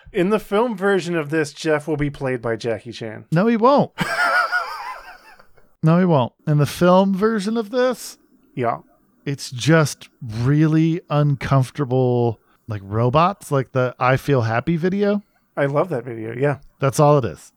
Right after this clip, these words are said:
Speaker 2: Every character is just one of those robots.
Speaker 1: Okay, all right.
Speaker 2: Troy swings his knife at Jeff,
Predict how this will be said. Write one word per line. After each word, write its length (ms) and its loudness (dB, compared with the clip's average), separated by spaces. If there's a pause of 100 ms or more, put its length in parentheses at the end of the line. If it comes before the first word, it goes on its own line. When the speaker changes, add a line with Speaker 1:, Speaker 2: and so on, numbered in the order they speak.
(120)
Speaker 2:
Every 240 2
character 540 0
is 100 -4
just 220 -10
one 180 -2
of 60 -4
those 220 -4
robots. 520 -6 (160)
Speaker 1:
Okay, 360 -6 (100)
all 80 -14
right. 340 -14
Speaker 2:
Troy 380 4
swings 460 -2
his 180 -4
knife 320 2
at 120 -12
Jeff, 380 -6